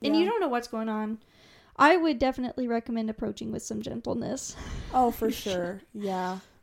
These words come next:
Speaker 1: Yeah.
Speaker 2: Um, that's the thing. I think a lot of people assume that eating disorders are all about vanity and that you're
Speaker 1: Mm-mm.
Speaker 2: wanting to, like, show off your body.
Speaker 1: No, it's self-loathing
Speaker 2: Oh, for
Speaker 1: all the
Speaker 2: sure.
Speaker 1: way.
Speaker 2: Yeah.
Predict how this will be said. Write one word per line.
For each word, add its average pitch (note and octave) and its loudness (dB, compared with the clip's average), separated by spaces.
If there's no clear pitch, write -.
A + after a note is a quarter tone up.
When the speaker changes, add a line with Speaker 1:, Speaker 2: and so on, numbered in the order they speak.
Speaker 1:
Yeah. G#3 -6
Speaker 2:
Um, G#3 -8
that's F4+ -4
the A4 2
thing. A3+ -2
I G#3 -2
think A#3+ -6
a B3+ 0
lot A#3+ 2
of A#3+ -4
people A#3+ -2
assume G#3 -4
that G3+ -4
eating G3 -6
disorders G3 -8
are F#3 -4
all F#3 -4
about F3+ -6
vanity F#3+ -8
and F#3 -6
that F3+ -6
you're A#3 0
Speaker 1:
Mm-mm. F#3 -6
Speaker 2:
wanting F#3 -2
to, F#3 -8
like, F3+ -8
show F#3 -4
off E3 -4
your C4+ -4
body. C#4 0
Speaker 1:
No, B3+ 8
it's C#4 4
self-loathing A#3 2
Speaker 2:
Oh, G4+ 2
for G#3 -4
Speaker 1:
all A3+ 6
the A3 4
Speaker 2:
sure. G#3 2
Speaker 1:
way. G#3+ -2
Speaker 2:
Yeah. G#3 -8